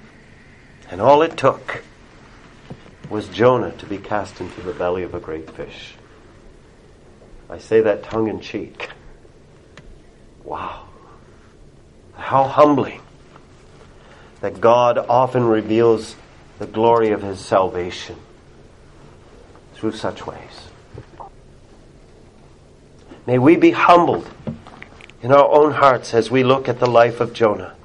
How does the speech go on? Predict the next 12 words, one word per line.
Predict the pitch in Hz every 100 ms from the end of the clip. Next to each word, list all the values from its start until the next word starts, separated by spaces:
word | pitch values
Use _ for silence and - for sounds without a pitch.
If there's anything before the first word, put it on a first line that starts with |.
| - - - - - - - -
to | -
realize | 113 131 131 107 101 - - - - - - - - - - - - - - - _
how | - 113
God | 107 127 135 135 -
deals | 123 131 135 -
with | 123
sin, | - - 110 - - - - - - - - - - - - - - - - - 98 101
but | 107 113
he | 123
deals | 117 123 120 -
with | 120 117
sin | - 117